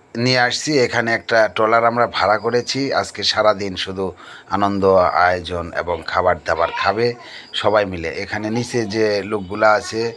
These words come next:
উপরে দেখতেছেন খালি, অবশ্য নিচে আমাদের, আহ, প্রত্যেকেরই আত্মীয় স্বজন এবং কি পরিবার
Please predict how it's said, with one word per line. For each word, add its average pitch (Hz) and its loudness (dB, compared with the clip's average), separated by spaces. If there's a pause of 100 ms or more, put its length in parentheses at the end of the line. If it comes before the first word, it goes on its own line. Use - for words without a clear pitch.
(260)
উপরে 110 4
দেখতেছেন 101 -6
খালি, 107 -2
অবশ্য 95 -4 (360)
নিচে 104 -2
আমাদের, 98 0
আহ, 87 2 (180)
প্রত্যেকেরই 92 -8 (640)
আত্মীয় 92 -4
স্বজন 90 -4
এবং 85 -2
কি 87 -12
পরিবার 87 -4